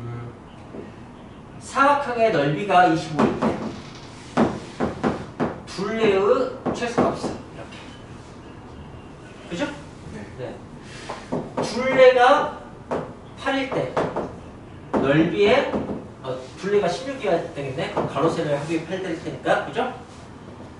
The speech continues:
Speaker 1: 그럼 넓이의 최대값은 뭐 이런 식으로 질문이 나온다는 거죠.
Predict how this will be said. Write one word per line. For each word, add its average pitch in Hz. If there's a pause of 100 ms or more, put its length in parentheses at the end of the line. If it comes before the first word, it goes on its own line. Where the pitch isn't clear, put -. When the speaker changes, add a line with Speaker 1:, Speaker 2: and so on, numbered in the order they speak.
(140)
Speaker 1:
그럼 147
넓이의 214
최대값은 -
뭐 117
이런 123
식으로 101 (120)
질문이 110
나온다는 104
거죠. -